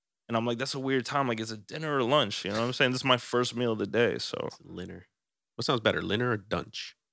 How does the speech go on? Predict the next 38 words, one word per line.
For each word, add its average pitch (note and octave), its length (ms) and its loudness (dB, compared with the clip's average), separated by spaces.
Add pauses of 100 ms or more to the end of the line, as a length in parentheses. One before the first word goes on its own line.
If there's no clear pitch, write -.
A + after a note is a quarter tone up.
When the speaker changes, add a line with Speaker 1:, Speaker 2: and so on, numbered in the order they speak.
(1500)
Speaker 1:
Dunch A3+ 300 8
is D3+ 180 4
like G#2+ 360 4 (200)
Speaker 2:
'Cause F#2+ 140 -14
brunch G2 520 -4
sounds G2 240 -6
cool. - 400 -8 (140)
Speaker 1:
I D3+ 60 2
smell D3+ 320 2
horseshit A#2 520 4
when G#2+ 140 -2
you G#2+ 80 -4
say - 200 -4
dunch. F#2 540 -8
Speaker 2:
Dunch, F#2+ 280 -12
okay. C#3+ 240 -12 (200)
Throw - 160 -12
that A2+ 180 -6
out. G2+ 300 -4
<laughs> - 20 -10 (600)
Speaker 1:
Dinner C#3+ 280 4
is A#2 160 2
like G2+ 420 -2 (240)
at A2 60 -4
least B2+ 260 0 (600)
we A#2+ 80 -6
might A#2+ 220 4
have A2+ 160 4
a A2 60 0
slight - 320 0
hint A2+ 180 0
of, A2 140 -2
like, G2+ 200 2
breakfast - 540 0
in A2+ 100 -4
there, G2+ 280 0
like G2 260 0 (120)
Speaker 2:
<laughs> - 380 -2